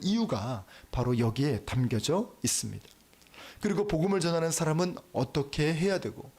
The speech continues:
무엇을 해야 되며, 그리고, 어, 우리가 주의를 할 때 어려움이 다가온다 할지라도 하나님께서 도와주신다라고 하는 위로의 메시지이기도 합니다.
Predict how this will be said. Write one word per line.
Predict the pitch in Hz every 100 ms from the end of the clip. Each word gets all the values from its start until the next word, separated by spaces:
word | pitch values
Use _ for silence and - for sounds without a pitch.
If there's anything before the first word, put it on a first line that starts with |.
| - -
무엇을 | 151 165 175 190 175
해야 | 190 190
되며, | 131 95 95 139 123 104 110 - - -
그리고, | 139 127 175 233 - - -
어, | 127 113
우리가 | 135 147
주의를 | 143 151 151 147
할 | 135
때 |
어려움이 | 135 165 196 180 185
다가온다 | 131 143 147 147
할지라도 | 147 180 - - 117 202 185 117 104 - - - -
하나님께서 | - 254 247 - 190 - 202 277 - - - -
도와주신다라고 | 139 151 151 131 135 123 104 101 113 127
하는 | 160 123
위로의 | 147 175 175
메시지이기도 | 135 117 - 113 113 107 110
합니다. | 120 104 -